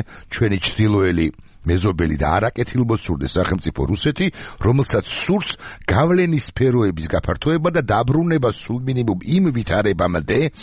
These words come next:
იმ ვითარებამდე მიყვანა მდგომარეობისა, როგორი ვითარებაც იყო საბჭოთა კავშირის დანგრევის, გასული წლის ოთხმოცდაათიანი წლების დასაწყისში,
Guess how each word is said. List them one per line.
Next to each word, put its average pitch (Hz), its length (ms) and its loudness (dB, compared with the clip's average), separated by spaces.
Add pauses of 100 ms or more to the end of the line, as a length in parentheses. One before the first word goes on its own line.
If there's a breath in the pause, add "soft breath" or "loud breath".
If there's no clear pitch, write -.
(140 loud breath)
იმ 117 180 2
ვითარებამდე 92 640 2
მიყვანა 139 440 2 (400 loud breath)
მდგომარეობისა, 160 800 2 (300 loud breath)
როგორი 175 380 2
ვითარებაც 123 560 0
იყო 110 220 -2
საბჭოთა 107 360 -2
კავშირის 113 400 2
დანგრევის, 98 680 2
გასული 76 420 -2
წლის 60 200 -8
ოთხმოცდაათიანი 71 680 0
წლების 60 240 -4
დასაწყისში, - 520 0